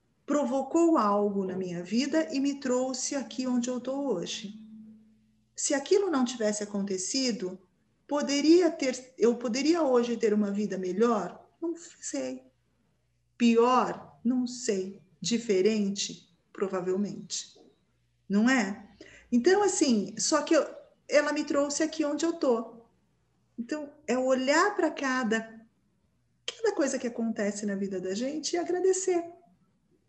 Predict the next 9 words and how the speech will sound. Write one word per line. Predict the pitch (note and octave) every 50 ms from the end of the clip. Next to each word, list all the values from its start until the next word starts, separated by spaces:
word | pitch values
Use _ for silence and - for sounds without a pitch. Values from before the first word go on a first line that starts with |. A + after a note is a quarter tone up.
| _ _
por | - F4+ F4+
ter | - - E4 D#4+ E4
acontecido | D#4+ D#4+ D#4+ D#4+ D#4+ E4+ D#4 - - D#4+ D#4 E4
aquilo, | D#4 D#4+ - D4+ C#4+ D4+ D4+ C4+ F#3 G3+ - - -
porque | - B3 A#3+ - B3+
de | A#3+ A#3+
alguma | B3+ B3 A#3 B3 D#4 F#4+ G#4+ G4+ F4
forma | - - C5 B4+ C4+ C4+ C4+ B3
aquilo | A#3+ B3 - - C#4+ D4+ D#4 D4+ B3 A3 -